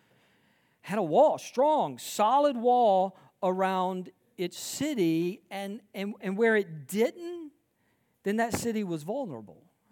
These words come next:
Broken walls meant a vulnerable city. It meant that anybody could come in at any time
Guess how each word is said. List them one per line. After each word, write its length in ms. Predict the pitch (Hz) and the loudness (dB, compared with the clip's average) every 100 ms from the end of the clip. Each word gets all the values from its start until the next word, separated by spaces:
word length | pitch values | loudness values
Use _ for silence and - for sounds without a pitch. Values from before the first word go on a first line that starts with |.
| 180 226 | -20 -18
Broken 500 | 147 196 262 254 226 | -2 2 2 2 0
walls 460 | 214 233 240 214 180 | 4 4 4 2 0
meant 220 | 196 180 | -4 -2
a 60 | 160 | -2
vulnerable 640 | 151 190 202 175 165 151 | 0 0 0 -2 -2 -4
city. 400 | - 165 120 92 _ _ _ _ - | -6 -6 -6 -10 _ _ _ _ -8
It 40 | 196 | -4
meant 140 | 214 | 0
that 120 | 170 | 0
anybody 420 | 190 247 254 233 | 0 2 4 2
could 200 | 226 208 | 0 -6
come 240 | - 220 214 | -4 -4 0
in 220 | 214 226 | 0 0
at 240 | 190 180 - | -4 -4 -4
any 260 | 214 254 | -4 -4
time 440 | 254 208 196 190 | -4 -4 -4 -4